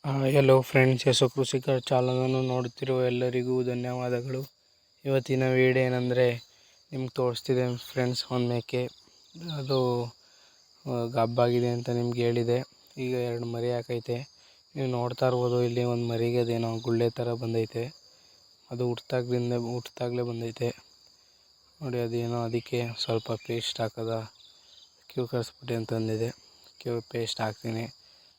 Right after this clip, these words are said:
ತಲೆ ಎಲ್ಲ ಕೆರ್ಕತೈತೆ, ಇದು ಹೆಂಗ್ ಕಟ್ತಾ ಏನೋ ಬೇಕು ನೋಡಿ. ಅದೇನೋ ರಕ್ತ ಥರ ಕ್ಯೂ ನಂಗೆ ಹರ್ದೋಯ್ತೈತೆ. ನೋಡ್ತಾ ಇರ್ಬೋದು ಯಾವ ರೀತಿ ಮರಿ ಆಗೈತೆ ಅಂತ ನೋಡಿ. ಈ ಕಡೆ ಮರಿ,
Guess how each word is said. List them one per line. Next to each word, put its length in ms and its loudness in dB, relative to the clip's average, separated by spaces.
ತಲೆ 200 -2
ಎಲ್ಲ 140 -4
ಕೆರ್ಕತೈತೆ, 680 -4
ಇದು 100 0
ಹೆಂಗ್ 140 -2
ಕಟ್ತಾ 380 -4
ಏನೋ 220 -4
ಬೇಕು 360 -8
ನೋಡಿ. 220 -6
ಅದೇನೋ 340 -4
ರಕ್ತ 380 -6
ಥರ 180 0
ಕ್ಯೂ 300 -6
ನಂಗೆ 220 -4
ಹರ್ದೋಯ್ತೈತೆ. 640 -4
ನೋಡ್ತಾ 280 2
ಇರ್ಬೋದು 460 2
ಯಾವ 200 2
ರೀತಿ 240 -4
ಮರಿ 240 0
ಆಗೈತೆ 300 -2
ಅಂತ 180 -6
ನೋಡಿ. 160 0
ಈ 20 -2
ಕಡೆ 280 0
ಮರಿ, 360 -2